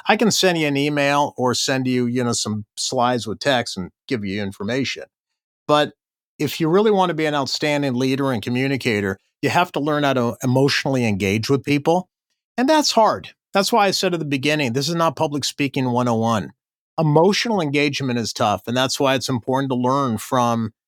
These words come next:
great communicators, great speakers, good screenwriters, uh, like I have. Learn from people who are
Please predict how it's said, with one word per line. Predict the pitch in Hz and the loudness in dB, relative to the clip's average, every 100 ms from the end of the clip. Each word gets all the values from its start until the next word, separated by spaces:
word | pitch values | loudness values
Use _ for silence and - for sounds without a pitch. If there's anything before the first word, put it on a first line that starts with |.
| _ _ | _ _
great | - 127 104 | 0 0 2
communicators, | 123 139 127 127 90 82 - | 0 0 2 0 -2 -4 -4
great | 120 123 | -2 -2
speakers, | - 131 127 113 85 76 - _ _ 147 | -2 -2 -2 -2 -4 -6 -12 _ _ -2
good | 139 | -2
screenwriters, | - 156 160 156 139 123 85 78 - - _ - | 0 2 2 4 4 2 -2 -6 -8 -10 _ -8
uh, | 120 | -6
like | 107 123 123 | -4 -2 0
I | 131 | 0
have. | 123 110 85 _ _ _ _ _ _ - | 0 -2 -4 _ _ _ _ _ _ -6
Learn | 139 185 254 139 | 2 4 2 -2
from | - - 143 143 127 | -6 -6 -4 -4 -8
people | - 147 175 156 | -6 -6 -2 -2
who | 143 170 | 0 -2
are | 151 160 165 | 2 0 0